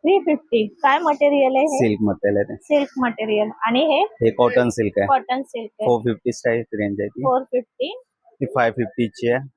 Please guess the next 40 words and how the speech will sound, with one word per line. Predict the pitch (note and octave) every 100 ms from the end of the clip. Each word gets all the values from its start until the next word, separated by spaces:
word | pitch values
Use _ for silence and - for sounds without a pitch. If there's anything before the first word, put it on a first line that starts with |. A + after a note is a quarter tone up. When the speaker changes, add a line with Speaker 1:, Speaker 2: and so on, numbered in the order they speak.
| _ -
Speaker 1:
फाय | A#3 A3+
फिफ्टी | A3+ - - G#3
आहे | G3+
का | -
ही? | G4+ F#4 A#3
Speaker 2:
हे | A2+
पटोला | A#2 A2+ A#2+ A#2
सिल्क | - A2 G2+
आहे, | A2+
Speaker 1:
ओके. | C#3 C3
Speaker 2:
सिक्स | - B3 -
फिफ्टी. | A#3 D4+ - C3+ D4 _ _ G#3+
Speaker 1:
हा. | G#3 _ G#2
Speaker 2:
बाकी | G2 G#2+
अशा | A#2+
वरच्या | A2+ A2 - A#2+
रेंजच्या | A#2+ A2+ A#2+
आहेत | A#2+
सर्व, | - A#2+ C3 - _ _ _ -
नाईन | B2 B2 A#2+
हंड्रेड | A#2+ B2
पासून | B2+ B2 C3
ते | A#2+
फिफ्टीन | C3 B2 - B2
हंड्रेड | A#2 A#2+ A#2
पर्यंत | A#2+ A#2+ A#2
ही | A#2+
पूर्ण | A#2+ A#2 A2
लाईन | G2 G2
आहे. | B2 D3+ _ -
Speaker 1:
मला | D#4
ती | G4+ - F4+
दोन | D4+ D4+ D4+
नंबरची | D4+ D4+ D#4
दाखवा | D4+ C4 - A3
ना. | G#3+
हा, | A3 G#3
काढा | F#3+ - C4 B3+
ना | G#3+ G#3
जरा. | - - -